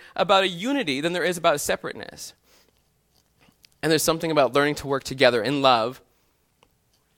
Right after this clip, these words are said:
learning to work with God, by God, for God, in the power of God, learning to yield, submit, have obedience, and walk humbly with your Lord.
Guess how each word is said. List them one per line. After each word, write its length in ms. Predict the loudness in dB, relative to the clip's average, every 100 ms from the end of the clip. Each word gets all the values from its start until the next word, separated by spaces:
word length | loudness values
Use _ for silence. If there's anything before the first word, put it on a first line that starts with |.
| _ -20
learning 460 | 0 2 4 2 -2
to 200 | -6 -4
work 420 | 0 0 -2 -14 _ _ _ _ _ _ _ _ -16 -2
with 320 | 4 4 4
God, 420 | 4 4 2 -2 -12 _ _ _ _ _
by 320 | 0 4 4 2
God, 460 | 0 0 -2 -4 -16 _ _
for 400 | -14 -4 0 0
God, 420 | 0 0 0 -4 -12 _ -4
in 140 | -2
the 80 | -2
power 480 | -4 -4 -4 -2 -4
of 100 | -2
God, 440 | -2 0 -4 -6 -16 -2
learning 240 | 2 2 0
to 180 | -6 -8
yield, 500 | -2 2 2 0 -6 _ _ _
submit, 720 | -4 -2 0 -2 -4 -8 -20 _ _ _ _ _ _ _ _ _ _ _ _ _ -12 0
have 160 | 0
obedience, 760 | 0 -2 -4 -4 -8 -8 -12 -14 _ _ _ -4
and 100 | 0
walk 200 | 0 0
humbly 520 | -2 0 0 -2 -4 _ _
with 180 | -6 -4
your 120 | -6
Lord. 260 | -6 -10